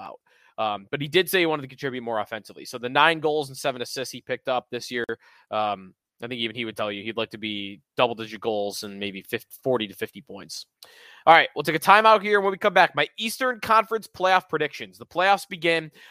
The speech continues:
on Monday night, and then we'll get to the West a little bit later on. That's ahead here on the Locked On Sabres podcast. We are brought to you by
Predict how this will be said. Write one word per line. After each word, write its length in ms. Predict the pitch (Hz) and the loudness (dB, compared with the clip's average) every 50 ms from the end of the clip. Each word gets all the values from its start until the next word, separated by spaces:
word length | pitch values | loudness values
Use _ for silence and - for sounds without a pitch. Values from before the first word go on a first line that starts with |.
| - _ - | -8 _ 4
on 300 | 160 160 160 160 160 - | 6 8 8 6 4 0
Monday 380 | - 131 131 147 156 156 151 151 | -6 -4 -2 -2 0 0 0 0
night, 200 | 143 139 139 135 | 0 0 0 0
and 80 | 135 135 | -2 -4
then 80 | 135 | -4
we'll 40 | 131 | -6
get 120 | 131 131 | -6 -10
to 60 | - 135 | -12 -12
the 60 | 123 | -8
West 300 | 117 127 123 117 - - | -4 -2 -2 -2 -4 -8
a 40 | 123 | -8
little 160 | 117 117 117 | -8 -8 -6
bit 140 | 107 117 85 | -8 -8 -8
later 300 | 113 113 107 107 104 98 | -8 -10 -8 -8 -8 -10
on. 120 | 90 92 | -10 -8
That's 200 | 113 131 131 - | -6 -6 -6 -6
ahead 320 | 131 127 131 117 101 95 _ _ _ _ _ | -4 -2 -2 -2 -2 -6 _ _ _ _ _
here 180 | - 139 139 | -8 -6 -6
on 60 | 131 123 | -6 -6
the 160 | 123 127 120 - | -8 -10 -10 -8
Locked 380 | 117 120 123 131 139 - - | -4 0 0 0 0 0 -2
On 180 | 139 123 120 113 | -4 -4 -4 -6
Sabres 360 | - - 131 120 113 107 - - | -8 -8 -8 -8 -8 -10 -8 -4
podcast. 460 | 135 123 123 117 - 127 120 113 - - _ - - - _ | -2 -2 -2 -2 -2 -4 -4 -4 -4 -8 _ -20 -20 -20 _
We 200 | 123 147 190 226 | -6 0 6 8
are 140 | 226 220 214 | 8 8 8
brought 320 | 160 165 185 208 208 202 | 6 6 6 6 6 4
to 80 | - 214 | 0 -6
you 80 | 208 | -4
by 320 | 175 156 175 175 175 185 | 2 6 8 10 10 8